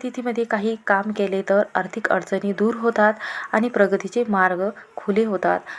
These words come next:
म्हणून आज अत्यंत शुभ दिवशी आपल्याला गाईला अशी एक वस्तू खाऊ घालायची आहे. ही वस्तू खाऊ घातल्यामुळे आपल्या कुंडलीमधील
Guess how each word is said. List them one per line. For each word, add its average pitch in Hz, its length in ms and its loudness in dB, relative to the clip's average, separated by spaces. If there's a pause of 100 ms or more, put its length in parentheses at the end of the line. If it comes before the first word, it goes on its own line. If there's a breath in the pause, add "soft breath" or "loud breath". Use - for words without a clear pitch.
(140 loud breath)
म्हणून 233 280 2 (120)
आज 202 280 2 (240)
अत्यंत 247 500 -4
शुभ 196 280 -2
दिवशी 208 460 0 (720 loud breath)
आपल्याला 214 420 -2
गाईला 202 420 -2 (120)
अशी 233 260 -6
एक 226 180 -8
वस्तू 214 260 -4
खाऊ 226 220 0
घालायची 190 380 0
आहे. 175 240 -2 (460 loud breath)
ही 254 100 6
वस्तू 233 420 2
खाऊ 202 200 -2
घातल्यामुळे 185 540 2 (100)
आपल्या 208 280 0
कुंडलीमधील 208 760 0